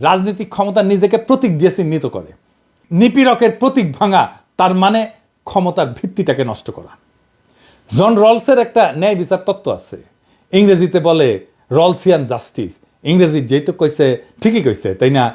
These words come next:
এই তত্ত্ব অনুসারে যে কাঠামো মানুষের প্রতি অন্যায় করছে,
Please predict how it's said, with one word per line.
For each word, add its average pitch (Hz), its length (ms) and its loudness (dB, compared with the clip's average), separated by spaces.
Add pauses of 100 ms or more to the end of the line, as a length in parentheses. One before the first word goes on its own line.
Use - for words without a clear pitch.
(260)
এই 156 100 2
তত্ত্ব 269 360 -2
অনুসারে 185 520 2 (220)
যে 151 180 2
কাঠামো 220 600 0 (240)
মানুষের 202 400 0
প্রতি 226 240 -4
অন্যায় 190 380 2
করছে, 139 420 -8